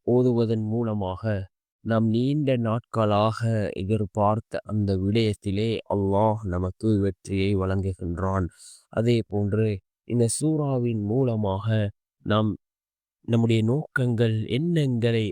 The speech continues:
அல்லாஹ் பூர்த்தி செய்து தருகின்றான். எல்லா விடயத்திலும் அல்லாஹ் வெற்றியை நமக்கு வழங்குகின்றான். அப்படிப்பட்ட மிகச்சிறந்த ஒரு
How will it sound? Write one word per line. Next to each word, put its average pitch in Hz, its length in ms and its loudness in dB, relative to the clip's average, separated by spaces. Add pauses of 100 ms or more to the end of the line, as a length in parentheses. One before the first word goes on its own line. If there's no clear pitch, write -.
அல்லாஹ் 107 640 0
பூர்த்தி 110 380 -2
செய்து 101 360 -2
தருகின்றான். 95 760 -2 (260)
எல்லா 107 380 2
விடயத்திலும் 131 760 0
அல்லாஹ் 113 600 0
வெற்றியை 143 580 0
நமக்கு 107 420 -4
வழங்குகின்றான். 101 920 0 (360)
அப்படிப்பட்ட 104 720 0
மிகச்சிறந்த 120 840 -2 (100)
ஒரு 107 200 0